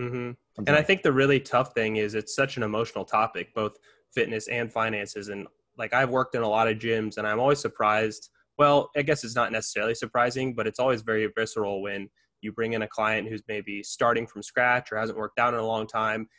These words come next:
Speaker 1: and they're very afraid to, like, see how much they weigh or look at, uh, some sort of, like, a scan of their body fat or anything like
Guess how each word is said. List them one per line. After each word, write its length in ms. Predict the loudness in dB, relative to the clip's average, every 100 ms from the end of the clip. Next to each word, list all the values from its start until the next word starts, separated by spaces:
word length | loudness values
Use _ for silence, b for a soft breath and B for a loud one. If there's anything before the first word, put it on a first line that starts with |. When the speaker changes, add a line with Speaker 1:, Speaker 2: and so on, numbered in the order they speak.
| b -8
Speaker 1:
and 180 | -6 -4
they're 140 | -2
very 260 | 2 4 4
afraid 480 | 2 0 0 0 -4 -8
to, 200 | -8 -6
like, 200 | -8 -6
see 200 | -4 -2
how 120 | -2
much 220 | -2 -4
they 120 | -4
weigh 480 | -2 -2 0 -2 -4
or 420 | -8 -6 -6 -6 -12 _ _
look 260 | -4 -2 0
at, 240 | 0 0 -4 _ _ _ -14
uh, 80 | -12
some 240 | -8 -10
sort 200 | -6 -4 -2
of, 60 |
like, 160 | -4 -6
a 40 |
scan 320 | -8 -4 -2 -4
of 80 | -4
their 100 | -2
body 280 | 2 2
fat 300 | 0 -2 -2
or 80 | -2
anything 320 | -6 -6 -6
like 160 | -6